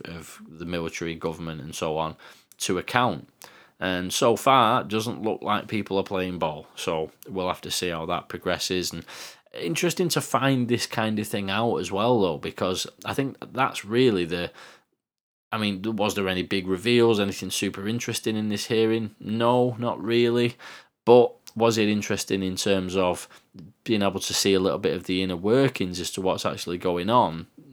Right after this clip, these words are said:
build up a bit of a picture that way? Yeah, I do think that is quite interesting to see. And that's sort of, I suppose, all you could really expect from something like this, and, and that's,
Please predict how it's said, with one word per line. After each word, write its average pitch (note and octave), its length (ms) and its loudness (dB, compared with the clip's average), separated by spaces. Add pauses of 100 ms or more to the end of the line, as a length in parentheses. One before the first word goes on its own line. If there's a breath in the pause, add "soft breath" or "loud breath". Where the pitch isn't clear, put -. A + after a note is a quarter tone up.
(120)
build G2 240 2
up E2 100 -6
a F2+ 60 -2
bit F2+ 160 -4
of F2 100 -8
a F2 60 -8
picture - 320 -8
that G2+ 240 2
way? F2+ 320 -6 (400 loud breath)
Yeah, C3 480 2
I - 20 0
do A#2+ 160 2
think G#2+ 220 -4
that F#2+ 120 -2
is F#2+ 120 0
quite F2+ 280 -2
interesting E2 480 -10
to F2 140 -12
see. E2 320 -6 (800)
And G2+ 120 -4
that's - 300 0 (100)
sort F#3 280 4
of, D3+ 180 6 (380 loud breath)
I - 20 -10
suppose, D3 480 4
all B2 180 6
you A#2 140 2
could G2 160 -2
really F#2 300 2
expect - 420 -2
from F#2 260 -2
something F2 360 -8
like D#2+ 240 -6
this, D#2+ 280 -10
and, E2+ 200 -12
and F2+ 160 -10
that's, E2+ 180 -8